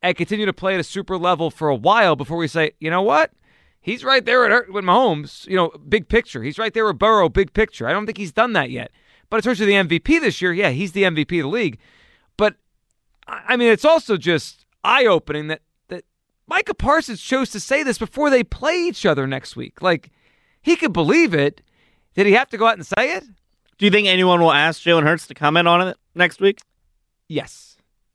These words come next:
Speaker 2: And do you think he will?
Speaker 1: Well, here's what I'm kinda hoping for. No, he won't. But you know how he, he likes to use the word, like, he doesn't pay attention to the opinions of sheep?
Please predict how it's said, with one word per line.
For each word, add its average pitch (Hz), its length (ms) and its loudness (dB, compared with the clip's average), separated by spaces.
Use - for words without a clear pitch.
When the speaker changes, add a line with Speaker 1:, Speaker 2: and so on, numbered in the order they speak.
Speaker 2:
And 170 140 2
do 156 80 4
you 175 140 6
think 175 220 0
he 165 80 4
will? 180 260 2
Speaker 1:
Well, 190 280 4
here's 226 300 0
what 202 80 2
I'm 170 240 2
kinda 147 300 -6
hoping 127 280 -6
for. - 160 -14
No, 156 100 0
he 156 140 4
won't. - 340 -6
But 202 120 -2
you 220 60 -2
know 240 100 2
how 269 120 2
he, 247 160 -4
he 190 320 -6
likes 180 240 -4
to 175 100 -12
use 165 160 -6
the 160 100 -8
word, 151 260 -4
like, 135 160 -4
he 160 80 -8
doesn't 139 260 -4
pay 151 160 -2
attention 143 560 -6
to 143 120 -8
the 131 120 -4
opinions 143 380 -8
of 101 100 -12
sheep? - 380 -6